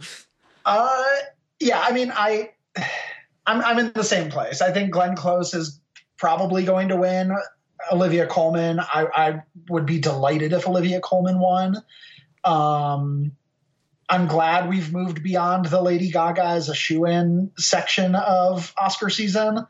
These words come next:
Speaker 2: Uh, so yeah, Olivia Colman in my wildest dreams, uh, Glenn Close. I mean, it's fucking Glenn Close. Who doesn't like Glenn Close? She's probably gonna win.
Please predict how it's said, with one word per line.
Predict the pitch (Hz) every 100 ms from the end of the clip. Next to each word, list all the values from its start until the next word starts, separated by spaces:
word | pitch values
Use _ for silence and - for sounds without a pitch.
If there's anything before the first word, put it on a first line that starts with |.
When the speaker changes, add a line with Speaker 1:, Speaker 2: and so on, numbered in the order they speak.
| _ - - - _ _
Speaker 2:
Uh, | 185 165 160 160 160 180 - -
so | -
yeah, | 214 170 120 226
Olivia | 208 220 254
Colman | - 208 208 208 196
in |
my | 175
wildest | 170 160 165 165 -
dreams, | 165 170 170 165 165 160 - -
uh, | 165 156 151 151 -
Glenn | 143 180 190
Close. | 190 196 175 175 170 - - - _ _ _
I | -
mean, | 285 247
it's | - - -
fucking | - 196 196
Glenn | 170 170
Close. | 165 180 156 -
Who | 180
doesn't | 180 180
like | 151 170
Glenn | 156 160
Close? | 147 165 139 - - - -
She's | - 160
probably | 170 185 165
gonna | 139
win. | 175 180 123